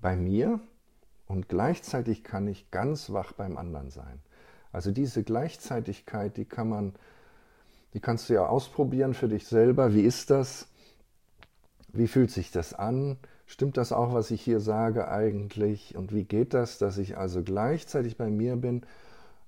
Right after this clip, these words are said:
und dann diesen Raum entstehen lassen kann, wo ich sage, ich widme mich jetzt ganz der Sache oder ich widme mich mit vollem Bewusstsein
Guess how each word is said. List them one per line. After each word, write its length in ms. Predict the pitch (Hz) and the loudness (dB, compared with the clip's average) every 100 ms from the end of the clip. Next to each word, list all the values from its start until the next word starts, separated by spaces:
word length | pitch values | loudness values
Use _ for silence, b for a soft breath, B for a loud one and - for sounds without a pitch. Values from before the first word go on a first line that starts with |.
| - | -12
und 280 | 104 104 - | -6 -4 0
dann 180 | 117 151 | 2 2
diesen 240 | 127 104 | 2 2
Raum 460 | 85 87 120 156 - | 0 2 2 2 0
entstehen 600 | 117 104 - - 131 139 | -4 -4 -4 0 2 2
lassen 440 | 117 117 - 113 | 0 -2 -4 -4
kann, 280 | - 113 110 | -2 -2 2
wo 100 | 107 | 2
ich 120 | 101 | 0
sage, 280 | - 107 104 | -2 0 0
ich 100 | 98 | 0
widme 260 | 120 - 117 104 | -2 0 0 2
mich 240 | 101 107 | 0 -2
jetzt 340 | 101 92 - - | -4 -6 -8 -8
ganz 540 | 98 131 165 151 - | -2 -2 -2 -6 -6
der 200 | 113 104 | -2 0
Sache 460 | 87 80 - 143 208 b b b b b - | 0 -4 -6 -8 -8 b b b b b -10
oder 200 | 98 98 | -2 0
ich 120 | - 104 | 0 -2
widme 300 | 123 113 101 | -2 -2 -2
mich 320 | 95 87 - | -2 -4 -8
mit 180 | 82 - | -10 -10
vollem 600 | - 123 135 151 143 127 | -8 -2 0 0 0 0
Bewusstsein 800 | 107 110 - - 120 113 113 | 0 0 -2 -8 -6 -2 -2